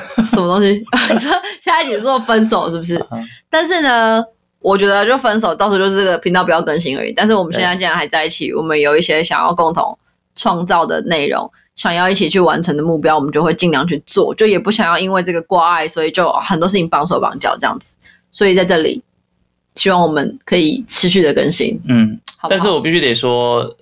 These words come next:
Speaker 1: 大家真的有时候不要害怕，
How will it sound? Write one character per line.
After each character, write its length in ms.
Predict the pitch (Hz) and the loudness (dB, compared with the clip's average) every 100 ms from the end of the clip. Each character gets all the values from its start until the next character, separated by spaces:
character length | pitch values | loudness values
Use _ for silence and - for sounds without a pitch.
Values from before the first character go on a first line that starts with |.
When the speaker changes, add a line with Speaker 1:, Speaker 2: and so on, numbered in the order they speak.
| _ _ _ - | _ _ _ -4
Speaker 1:
大 140 | 156 | -2
家 180 | 139 139 | 0 0
真 160 | 131 135 | 0 0
的 140 | 127 | 2
有 140 | 117 107 | 2 0
时 120 | 110 | -2
候 220 | 110 117 | 0 0
不 100 | 113 | -2
要 480 | 107 107 104 104 - _ _ _ _ _ | 0 0 0 -2 -8 _ _ _ _ _
害 400 | - - 127 104 | -20 -6 -4 -4
怕， 320 | - 110 | -4 -6